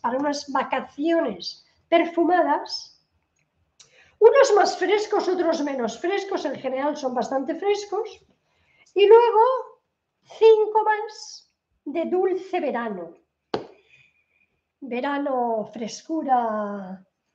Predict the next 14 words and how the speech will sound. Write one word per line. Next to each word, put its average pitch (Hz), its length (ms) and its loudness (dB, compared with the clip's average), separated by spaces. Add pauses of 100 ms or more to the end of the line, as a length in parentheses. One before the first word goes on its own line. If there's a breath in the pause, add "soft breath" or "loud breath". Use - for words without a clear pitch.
(360)
y 214 800 -6
dulzor. 226 680 -2 (120)
Bueno, 214 360 -8 (580)
dulce, 453 380 8 (100)
pero 240 160 -4
bueno, 208 240 -8
dulce 320 340 -4
a 262 60 0
mi 208 140 -6
estilo, 196 480 -10
quiero 226 200 -4
decir, 226 340 -6
dulce 285 320 -2
suavito. 202 680 -8